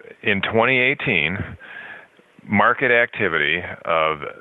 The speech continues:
the millennial generation and Gen X generation combined eclipsed that of the baby boomers and older for the first time.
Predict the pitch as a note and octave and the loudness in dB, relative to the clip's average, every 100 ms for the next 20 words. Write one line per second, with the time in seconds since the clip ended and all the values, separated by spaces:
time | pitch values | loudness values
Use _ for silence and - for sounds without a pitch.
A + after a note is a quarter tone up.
0 | - F#2 E2+ F2 F#2 G#2 G#2+ G#2 F#2+ F#2+ | -12 -6 -2 2 2 2 2 0 2 2
1 | F2+ F2+ - F#2+ F#2 - E2 E2 D#2+ D#2 | 2 2 0 0 -2 0 0 2 0 0
2 | F#2 F#2+ G#2 G2+ - F#2+ F2 E2 E2 - | 2 4 2 0 0 2 2 2 2 0
3 | D#2+ F#2+ F2 A#2 G2+ D2+ D2+ - - - | -2 -2 0 2 2 2 0 -4 -14 -18
4 | - F#2+ - - A#2 A#2+ - A2 G#2 G2+ | -4 -4 -2 0 2 2 -2 -6 0 2
5 | E2+ E2+ - F2 E2+ F#2 F#2 G2+ F2+ F2+ | 4 2 0 -2 -2 0 0 0 0 0
6 | E2+ E2+ E2 E2 - G2+ G2 E2 C#2 - | 2 0 0 -4 0 2 4 2 0 -2
7 | - - B2 A#2 A2+ G#2+ F#2+ - E2+ A1 | -8 0 4 4 2 0 0 0 -2 -4